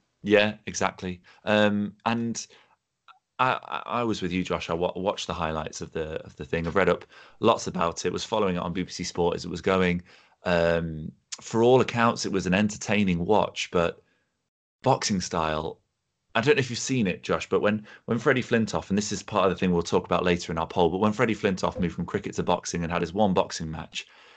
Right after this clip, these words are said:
uh, he was constantly windmilling and kind of punching with a different part of his fist. And it just screamed as that. But like you've mentioned, two completely different boxing styles. One was,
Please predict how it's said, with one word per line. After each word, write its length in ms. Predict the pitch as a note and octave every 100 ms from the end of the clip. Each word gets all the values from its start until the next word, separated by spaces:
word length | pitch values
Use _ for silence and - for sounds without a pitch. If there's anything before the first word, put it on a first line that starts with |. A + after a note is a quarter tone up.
| - _ _ _ _
uh, 80 | F2+
he 160 | A2 C3
was 120 | G2
constantly 680 | - - A2 G#2 - F#2 F2+
windmilling 640 | E2+ F2 F2 E2 D#2+ D#2 -
and 120 | F#2
kind 160 | G#2 F#2+
of 120 | F2
punching 420 | A#2 A#2+ - F2
with 140 | E2
a 40 | F2+
different 440 | - A2+ - F2+
part 280 | - G2+ F2+
of 80 | E2+
his 160 | E2+
fist. 500 | - - G#2+ - - - - - -
And 120 | G#2+
it 100 | A2+
just 280 | - D3 -
screamed 400 | - A2+ C3 A2
as 100 | F2+
that. 200 | A#2 -
But 180 | F2 - - - _ -
like 220 | C3+ F3
you've 140 | A3
mentioned, 420 | G2+ B2 - F2+ -
two 140 | C3+
completely 500 | B2 A2 - D#3 A#2+
different 320 | G#2 G#2 -
boxing 320 | G2+ G2 -
styles. 480 | F2 F2 E2 - F#2
One 200 | - A2+
was, 180 | G#2+ -